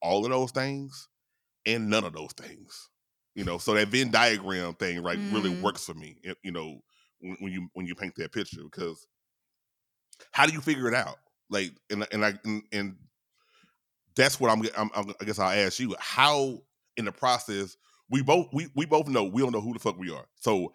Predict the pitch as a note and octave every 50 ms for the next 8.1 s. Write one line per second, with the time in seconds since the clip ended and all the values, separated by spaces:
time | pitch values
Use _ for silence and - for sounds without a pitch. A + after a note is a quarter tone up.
0 | _ - F#3 F3+ B2+ C3+ C#3+ D3 C#3+ C3+ C3 C3 - - C#3 C3 C#3 C#3+ C3+ C#3
1 | C3 B2+ A#2+ A#2 - B2+ A#2 G#2 G2+ G2+ G2+ G#2+ G2+ E2+ D#2+ - A#2 B2 C3 B2+
2 | - - B2+ C3+ C3+ B2+ B2 A#2+ A#2 G#2+ G2 - _ - - C3 A2+ A2 G2+ F2+
3 | - - A#2 F#2+ F#2+ F#2 F#2 F2 G2 F2+ E2 D2 - F#2+ F#2+ G2+ F#2+ - - _
4 | _ _ - _ _ G2+ G2 F#2+ E2+ D#2 - _ A2 F#2+ F#2+ F2 D#2+ F#2 G2 G2
5 | F#2+ - F2 G2+ G2 - F2+ F#2 A#2 D3+ D3+ C3+ - C#3+ C#3 C3+ C3 A2+ F#2 F2
6 | E2+ D#2 D#2 - E2 - - D#2 D#2 F2+ F2 - - - D#3 D3 C#3+ B2+ - C#3+
7 | C3+ B2+ C3+ - - - - - G#2 G#2 G2 F#2 - D#2 G#2 G#2 G#2+ A2 G#2+ G2+
8 | G2